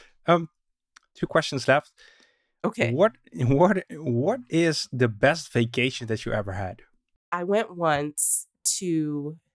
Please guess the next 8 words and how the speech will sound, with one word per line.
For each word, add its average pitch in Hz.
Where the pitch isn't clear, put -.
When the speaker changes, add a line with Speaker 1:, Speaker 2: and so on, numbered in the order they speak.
Speaker 2:
uh, -
it 151
was 160
a 160
cruise 151
to 175
the 165
Caribbean 147